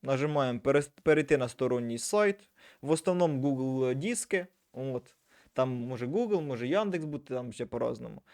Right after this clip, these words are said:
Нажимаємо «Скачать». От, я вже просто скачав. А, нам, а, скачується вінрар. Тут один і дев'ять гігабайта на Call of Duty, кстати.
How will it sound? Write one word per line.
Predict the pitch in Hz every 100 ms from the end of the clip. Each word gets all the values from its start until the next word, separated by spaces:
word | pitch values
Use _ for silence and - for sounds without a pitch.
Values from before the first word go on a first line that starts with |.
| _
Нажимаємо | 139 160 185 170 135 123
«Скачать». | - 156 156 247 254 - _ _ _
От, | 135 127
я | 147
вже | 131
просто | 135 123 131
скачав. | - 151 - 226 214 _ - - -
А, | - 113 120 117
нам, | 131 165 151 131
а, | 120 117
скачується | 120 151 139 - 120 - 120
вінрар. | 139 160 214 214 147
Тут | 165 151
один | 139 143
і | 139
дев'ять | 139 135 120
гігабайта | 135 139 220 220
на | 147
Call | 135 131 127
of |
Duty, | 123 123 120
кстати. | - 123 123